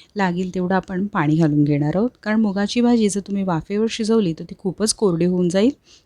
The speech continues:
त्यामुळे आपण आता इथे एक ग्लासभर पाणी घालून घेतो आहोत आणि जेणेकरून काय होईल, हे पाणी जे आहे त्यामध्येच आपल्याला मुगाची भाजी व्यवस्थित शिजवून घ्यायची आहे. तर इथे आपण उसळ करत नाही आहोत, सुकी भाजी बनवतो. उकळी आल्यानंतर झाकण लावून आपला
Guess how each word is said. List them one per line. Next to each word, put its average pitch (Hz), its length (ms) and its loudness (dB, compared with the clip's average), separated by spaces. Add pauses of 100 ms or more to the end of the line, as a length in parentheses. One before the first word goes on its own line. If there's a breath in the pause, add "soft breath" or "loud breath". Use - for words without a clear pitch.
त्यामुळे 185 220 -4
आपण 196 260 -4
आता 175 160 -8
इथे 190 220 -6
एक 180 160 -8
ग्लासभर 214 420 0
पाणी 190 280 -2
घालून 175 260 2
घेतो 165 300 -2
आहोत 190 280 -2 (460 loud breath)
आणि 170 200 -2
जेणेकरून 180 500 0
काय 180 180 -4
होईल, 226 240 2
हे 214 120 2
पाणी 175 400 -2
जे 220 100 2
आहे 190 320 0
त्यामध्येच 170 500 -2
आपल्याला 202 300 -2
मुगाची 160 400 0
भाजी 170 260 2
व्यवस्थित 185 460 0
शिजवून 151 400 0
घ्यायची 139 380 0
आहे. 135 340 -12 (460 soft breath)
तर 226 40 -2
इथे 226 180 -2
आपण 254 180 0
उसळ 220 320 -2
करत 220 320 -2
नाही 220 140 -4
आहोत, 285 80 4
सुकी 202 320 -4
भाजी 165 280 0
बनवतो. 151 400 0 (400 loud breath)
उकळी 254 240 2
आल्यानंतर 240 440 4
झाकण 214 440 0
लावून 208 220 2
आपला 196 360 -2